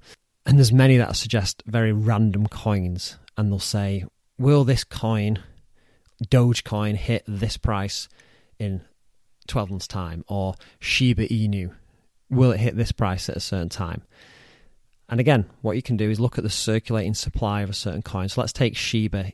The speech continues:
Inu as an example. This has been a very popular coin over the last few months. It's one of these sort of meme coins. Now,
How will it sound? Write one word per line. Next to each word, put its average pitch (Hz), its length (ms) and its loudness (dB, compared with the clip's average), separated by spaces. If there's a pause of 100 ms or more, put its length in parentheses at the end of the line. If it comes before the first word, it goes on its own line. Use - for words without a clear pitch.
Inu 98 460 -4 (160)
as 104 80 -4
an 98 80 -2
example. 92 480 -4
This 110 160 -4
has 104 80 -6
been 101 140 -4
a 98 40 -2
very 98 200 -4
popular 104 400 -6
coin 101 320 -6
over 101 60 -4
the 101 80 -8
last 101 200 -8
few 104 180 -6
months. 95 400 -8 (920)
It's - 160 -14
one 123 100 -2
of 104 60 -2
these 98 160 -6
sort 82 180 -10
of 85 140 -12
meme 98 360 -6
coins. - 520 -12 (1200)
Now, 117 300 2